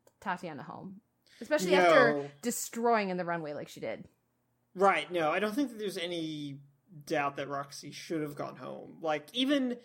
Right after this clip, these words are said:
Speaker 2: I think that there's a small enough break within the facade that, I mean, they cut to Rue looking surprised
Speaker 1: Yeah.
Speaker 2: that Roxy's not going home. And, like, just surprised enough. It's not disappointment. It's kinda like,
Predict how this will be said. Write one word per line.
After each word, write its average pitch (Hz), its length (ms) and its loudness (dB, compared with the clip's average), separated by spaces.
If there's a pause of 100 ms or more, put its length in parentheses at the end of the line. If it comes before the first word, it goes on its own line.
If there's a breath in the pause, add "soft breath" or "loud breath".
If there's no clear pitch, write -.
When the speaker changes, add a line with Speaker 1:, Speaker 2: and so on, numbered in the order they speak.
(420 loud breath)
Speaker 2:
I 240 80 4
think 302 200 4
that 277 120 2
there's 247 200 2
a 202 100 6
small 208 640 2
enough 208 300 -4
break 165 340 0
within 165 340 -6
the 165 80 -2
facade 147 720 0
that, 139 340 0
I 175 80 -6
mean, 175 180 -6
they 190 120 2
cut 269 340 -4
to 220 100 -4
Rue 170 320 2
looking 160 420 -2
surprised 147 840 0 (260 loud breath)
Speaker 1:
Yeah. 233 180 -2 (120)
Speaker 2:
that 185 220 2
Roxy's 170 460 0
not 160 200 0
going 143 240 -4
home. 135 440 -8 (120)
And, 156 480 -2
like, 180 240 0 (220)
just 262 320 0
surprised 190 500 0
enough. 139 540 -8
It's 208 180 -2
not 294 220 2
disappointment. 233 800 0 (280 loud breath)
It's 214 260 -2
kinda 330 460 0
like, 214 300 2